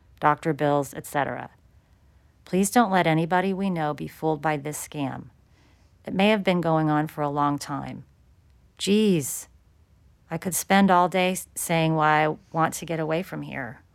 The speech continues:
or get rid of my neighbor that uses my name all of the time. Once around this time, I was standing with her in the parking lot of her apartment building, leaning against my car. Before my brain could stop the words from tumbling out, I asked her,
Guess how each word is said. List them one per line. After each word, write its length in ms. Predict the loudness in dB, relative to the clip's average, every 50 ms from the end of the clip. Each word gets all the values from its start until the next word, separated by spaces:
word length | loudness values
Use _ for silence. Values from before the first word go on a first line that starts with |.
| _ _
or 100 | -8 -6
get 220 | -4 -4 -6 -4
rid 140 | -2 -2 -2
of 100 | 0 0
my 160 | 0 -2 0
neighbor 380 | 0 0 -2 -4 -4 -4 -6 -6
that 140 | -6 -8 -10
uses 380 | -10 -10 -10 -10 -10 -12 -8
my 140 | -6 -4 -4
name 300 | -4 -4 -4 -4 -4 -6
all 180 | -6 -6 -6 -8
of 80 | -10
the 140 | -10 -14 -16
time. 400 | -14 -14 -12 -12 -12 -12 -14 -16 -20 _ _ _ _ _ _ _ _ _ _ _ _ _ _ _ _ _ _ _ _ _ _ _ _ _ _ _ 2
Once 240 | 4 4 4 4 2
around 300 | 4 4 4 4 4 2
this 180 | 0 -2 -6
time, 320 | -8 -4 -2 -2 0 0 0
I 100 | -2 -4
was 140 | -6 -8 -10
standing 420 | -8 -6 -4 -2 -2 -2 -2 -4
with 200 | -4 -8 -8 -10
her 100 | -8 -8
in 140 | -8 -6 -8
the 60 | -10
parking 460 | -8 -4 -4 -4 -4 -4 -6 -8 -6
lot 200 | -6 -6 -6 -6
of 140 | -8 -10 -12
her 120 | -12 -12
apartment 480 | -12 -10 -4 -2 -2 0 0 -4 -8 -8
building, 460 | -6 -6 -6 -6 -6 -8 -8 -10 -12 -18 _ _ _ _ _ -4
leaning 320 | -2 0 2 2 2 2
against 400 | 0 -2 -2 -4 -4 -6 -6 -8
my 100 | -8 -8
car. 480 | -8 -4 -2 0 0 0 -2 -6 -12 -20 _ _ _ _ _ _ _ _ _ _ _ _ _ _ _ _ _ _ _ _ _ _
Before 360 | _ -8 -8 2 4 4 6 6
my 140 | 6 4
brain 280 | 4 4 2 2 2 2
could 160 | -2 -6 -8
stop 320 | -8 -4 -4 -4 -4 -4 -6
the 100 | -8 -6
words 280 | -4 -4 -4 -4 -6
from 160 | -6 -6 -6
tumbling 480 | -6 -4 -4 -4 -2 -2 -2 -2 0 0
out, 320 | -2 -2 -2 -4 -8 -10 -14 _ _ -4
I 100 | -2 0
asked 360 | 0 0 0 -2 -4 -8 -8
her, 280 | -8 -8 -8 -10 -14